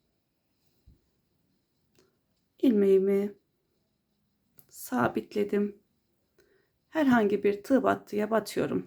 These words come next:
Herhangi bir tığ battının içine kapattım.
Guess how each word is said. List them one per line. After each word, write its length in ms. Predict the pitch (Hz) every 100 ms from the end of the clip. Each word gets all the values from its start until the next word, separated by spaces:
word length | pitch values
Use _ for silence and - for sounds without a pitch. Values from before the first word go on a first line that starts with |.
| -
Herhangi 500 | 269 226 208 202 202
bir 100 | 247
tığ 280 | - 220 202
battının 340 | - - -
içine 480 | - 262 220 208 208 _ _ _ _ _ _ _ _ _ _ _ _ _ _ _
kapattım. 600 | 247 - - - _ -